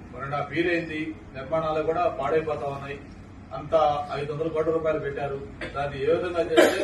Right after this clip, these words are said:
అందరికీ ఉపయోగం ఉంటుంది, బాగుంటుంది రాష్ట్రానికి కూడా అనే ఉద్దేశం మీద సీరియస్ గా దృష్టి పెట్టండి అని చెప్పి చెప్పడం జరిగింది. ముఖ్యమంత్రి గారు వైజాగ్ వచ్చిన ప్రతిసారి కూడా ఇక్కడ ఉన్న అందరూ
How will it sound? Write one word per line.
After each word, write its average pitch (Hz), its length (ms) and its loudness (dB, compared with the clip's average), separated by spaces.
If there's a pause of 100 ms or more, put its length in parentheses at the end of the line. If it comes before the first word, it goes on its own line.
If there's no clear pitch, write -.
(380)
అందరికీ 160 320 -4
ఉపయోగం 151 340 0
ఉంటుంది, 139 260 -8 (120)
బాగుంటుంది 147 440 -4
రాష్ట్రానికి 139 340 0
కూడా 135 140 -6
అనే 131 120 -6
ఉద్దేశం 135 300 -8
మీద 127 100 -10 (580)
సీరియస్ 160 320 -2
గా 165 140 2
దృష్టి 139 240 -8
పెట్టండి 151 280 -4
అని 139 100 -10
చెప్పి 139 200 -8
చెప్పడం 143 320 -6
జరిగింది. 131 340 -8 (220)
ముఖ్యమంత్రి 160 440 -4
గారు 156 180 2
వైజాగ్ 151 300 0
వచ్చిన 147 260 -6
ప్రతిసారి 143 360 -6
కూడా - 140 -6 (540)
ఇక్కడ 131 220 -10
ఉన్న 160 100 -2 (240)
అందరూ 156 200 -2